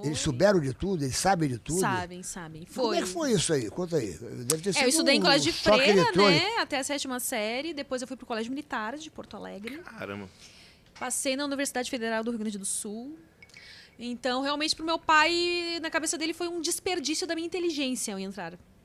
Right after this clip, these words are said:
Speaker 1: pra esse ramo, né? Mas discordo dele, porque acho que se eu não fosse inteligente, eu teria sido só, apenas mais uma, entendeu? Quantas meninas não entraram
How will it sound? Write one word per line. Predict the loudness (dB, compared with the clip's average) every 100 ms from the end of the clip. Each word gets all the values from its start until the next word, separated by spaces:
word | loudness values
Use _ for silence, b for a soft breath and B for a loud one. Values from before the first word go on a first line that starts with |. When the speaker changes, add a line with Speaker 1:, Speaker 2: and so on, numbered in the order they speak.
| -20
Speaker 1:
pra | -10 -8
esse | -6 -8 -8 -10
ramo, | -6 -6 -6 -8
né? | -10 -10 -14 -18 _ _ -20 B B B B B B _
Mas | -10 -8 -8 -8
discordo | -8 -10 -6 -6 -6 -8
dele, | -8 -8
porque | -12 -16 -12 -8
acho | -8 -8
que | -8 -10
se | -6 -4
eu |
não | -4 -6
fosse | -6 -6
inteligente, | -6 -8 -6 -4 -6 -4 -6
eu | -4
teria | -4 -4
sido | -6 -6
só, | -8 -6
apenas | -2 -2 -2
mais | -4 -4 -4
uma, | -6 -6 -10
entendeu? | -10 -10 -6
Quantas | -4 -4
meninas | -6 -6 -8
não | -8
entraram | -10 -4 -2 -2 -4